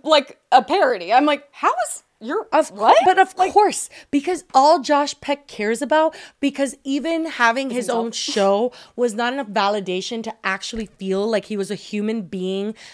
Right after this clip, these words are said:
Speaker 2: that was worth something in this life. And so he just looks for it in content. That's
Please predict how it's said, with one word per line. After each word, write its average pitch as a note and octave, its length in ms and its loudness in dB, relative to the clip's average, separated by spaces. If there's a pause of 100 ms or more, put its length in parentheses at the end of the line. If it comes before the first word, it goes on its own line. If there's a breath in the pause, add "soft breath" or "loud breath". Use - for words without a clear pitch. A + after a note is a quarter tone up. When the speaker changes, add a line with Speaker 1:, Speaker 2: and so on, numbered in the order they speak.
(100 loud breath)
Speaker 2:
that A3 280 0
was G#3+ 120 -2
worth C4 380 8
something C#4+ 460 4
in B3+ 100 0
this B3 220 0
life. A3+ 360 2 (280 loud breath)
And D#4+ 160 0
so F4 160 0
he D4+ 120 -2
just F4+ 200 -4
looks C#4 420 0
for A#3+ 180 -4
it A3+ 160 -4
in A#3 140 -6
content. D4 720 -8
That's A#3+ 220 -6